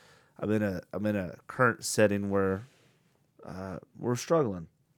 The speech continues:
a lot in that. And so, and also, how do you lead worship in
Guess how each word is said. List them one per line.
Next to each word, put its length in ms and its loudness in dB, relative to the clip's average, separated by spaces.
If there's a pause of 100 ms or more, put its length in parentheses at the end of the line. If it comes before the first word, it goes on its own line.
(140)
a 160 -4
lot 360 0
in 140 -8
that. 240 -8 (400)
And 200 -6
so, 600 2 (340)
and 200 0
also, 480 6
how 240 6
do 120 4
you 500 4 (760)
lead 360 2
worship 480 2
in 280 0